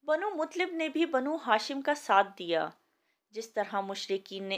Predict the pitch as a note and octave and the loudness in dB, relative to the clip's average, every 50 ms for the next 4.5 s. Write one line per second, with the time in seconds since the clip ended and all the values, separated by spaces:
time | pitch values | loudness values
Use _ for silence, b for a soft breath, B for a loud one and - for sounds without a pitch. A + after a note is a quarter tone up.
0 | - - G3 - - G3 G3 - G3 F#3 F#3+ - - G3 F#3+ F#3+ F#3+ F#3+ F#3 - | -4 -6 -6 -4 -4 -4 0 2 2 2 2 2 0 -2 0 -2 -4 -4 0 4
1 | F3+ F3 F3 F3 C#4+ F4+ F4+ - - G3+ F3 E3 D#3+ E3 - b b b b b | 4 4 6 6 6 4 4 0 -4 -2 2 2 4 2 2 b b b b b
2 | b b b F4 F#4 - - G4+ G4+ F#4+ D4+ A#3+ B3 C4+ D4+ D4 - A3+ G#3 G3 | b b b -8 -6 -4 -4 -4 -4 0 4 8 8 8 8 6 6 6 6 6
3 | - B B B - C#4+ D4+ D4+ D4 D4+ D4+ D4+ D4+ D4+ - C4+ B3 B3 B3 A#3 | 4 B B B -10 -8 -6 -2 0 2 2 2 0 2 4 4 4 4 6 6
4 | A#3 C4 C#4+ D4 C4+ A#3+ G#3+ F#3 F3 | 6 6 6 4 2 0 0 -2 -4